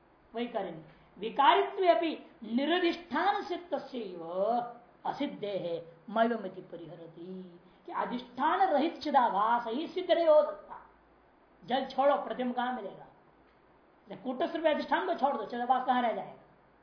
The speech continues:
इसलिए अधिष्ठान रहित चिदाभास केवल आपको उपलब्ध ही नहीं हो सकेगा, जिसमें आप भोक्तृत्व सिद्ध कर सको।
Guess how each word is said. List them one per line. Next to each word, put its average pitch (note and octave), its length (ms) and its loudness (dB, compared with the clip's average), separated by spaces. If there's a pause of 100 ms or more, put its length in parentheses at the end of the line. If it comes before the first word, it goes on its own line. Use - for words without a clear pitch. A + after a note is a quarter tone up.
(880)
इसलिए B3+ 180 0
अधिष्ठान C4+ 720 -2
रहित F4+ 580 2
चिदाभास C#4 800 4 (560)
केवल E4 420 4 (420)
आपको C4 340 2
उपलब्ध A3 420 -2
ही G#3 200 -8
नहीं G#3+ 140 -4
हो F#3 140 -8
सकेगा, F#3 600 -8 (160)
जिसमें C4+ 280 -6
आप A#3 80 -2
भोक्तृत्व F#3 460 -12
सिद्ध - 220 -18
कर F#3 100 -12
सको। - 260 -20